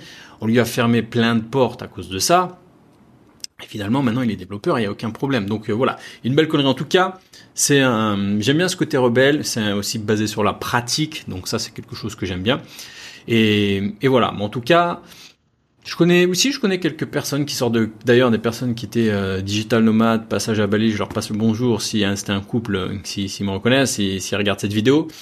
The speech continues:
Mais voilà, je connais quelques personnes, et, et les personnes qui sortent de là-dedans, qui passent, euh, l'étape de la piscine et qui arrivent après à suivre un peu le cursus, en règle générale, ça va, ils arrivent à, ils arrivent à, à trouver du taf et, et tout va bien pour eux.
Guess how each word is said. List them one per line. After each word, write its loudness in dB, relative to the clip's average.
Mais 4
voilà, 4
je -8
connais 2
quelques 2
personnes, 2
et, 0
et 6
les 4
personnes 0
qui -6
sortent -2
de 0
là-dedans, -2
qui -16
passent, 2
euh, -4
l'étape -2
de 2
la 4
piscine 0
et -4
qui -6
arrivent 0
après -6
à 0
suivre -6
un -8
peu -8
le -10
cursus, -6
en 6
règle 6
générale, 0
ça -2
va, 4
ils 0
arrivent 0
à, -2
ils -4
arrivent -2
à, -4
à 0
trouver 0
du -6
taf 2
et, 0
et -2
tout -6
va 4
bien 4
pour -2
eux. -10